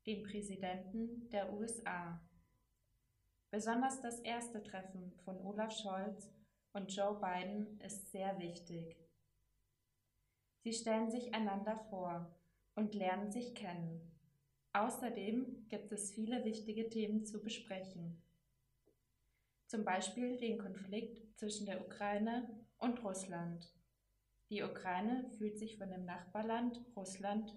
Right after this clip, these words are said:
bedroht. Sie haben Angst, von Russland angegriffen zu werden. Die U S A stehen auf der Seite der Ukraine. Sie möchten dem Land helfen,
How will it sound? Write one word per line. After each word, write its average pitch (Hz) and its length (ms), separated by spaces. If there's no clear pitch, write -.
bedroht. 175 760
Sie 247 220
haben 208 200
Angst, 226 500
von 196 180
Russland 226 600
angegriffen 196 680
zu - 180
werden. 170 460
Die 208 160
U 202 60
S 196 200
A 196 340
stehen 202 400
auf 202 160
der 190 140
Seite 190 500
der 202 180
Ukraine. 180 600
Sie 214 100
möchten 220 400
dem 208 140
Land 202 360
helfen, 185 720